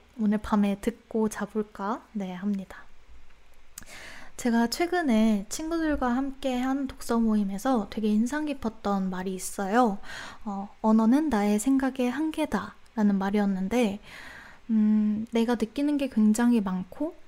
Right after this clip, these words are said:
또 생각이 깊고 넓어도 이걸 언어로 표현하지 못하면, 어,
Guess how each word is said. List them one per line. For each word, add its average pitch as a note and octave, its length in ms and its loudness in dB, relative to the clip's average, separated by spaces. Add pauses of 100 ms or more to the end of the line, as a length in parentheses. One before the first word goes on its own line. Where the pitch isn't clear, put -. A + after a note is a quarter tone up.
(220)
또 F#3+ 240 -4
생각이 C#4+ 500 0
깊고 - 600 2
넓어도 G3 720 0 (320)
이걸 A3 440 4
언어로 C4 460 4
표현하지 D#4+ 520 2
못하면, G3+ 880 2 (500)
어, F#3+ 200 -12